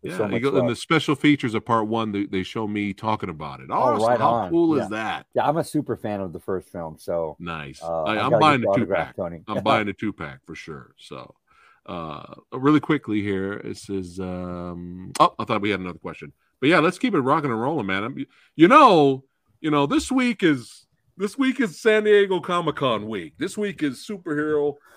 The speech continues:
Speaker 2: and kung fu extravaganza panel that I'm gonna be on this Thursday at Comic-Con. And I'm all action and martial arts right now. You're, <laughs> Joe, you're getting me,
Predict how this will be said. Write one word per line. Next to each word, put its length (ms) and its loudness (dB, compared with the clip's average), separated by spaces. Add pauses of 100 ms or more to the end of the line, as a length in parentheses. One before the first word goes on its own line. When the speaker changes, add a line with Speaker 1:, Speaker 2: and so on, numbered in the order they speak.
(140)
Speaker 2:
and 160 -16
kung 220 -4
fu 240 0
extravaganza 760 -6
panel 520 -10 (320)
that 140 -8
I'm 120 -8
gonna 160 -6
be 160 -2
on 380 -10 (280)
this 220 -10
Thursday 560 -6 (360)
at 140 -4
Comic-Con. 680 -2 (420)
And 140 2
I'm 160 4
all 300 4
action 420 2
and 120 0
martial 340 -2
arts 220 0
right 160 -2
now. 220 -6
You're, 280 2 (380)
<laughs> 400 -20
Joe, 300 10
you're 180 6
getting 300 6
me, 300 6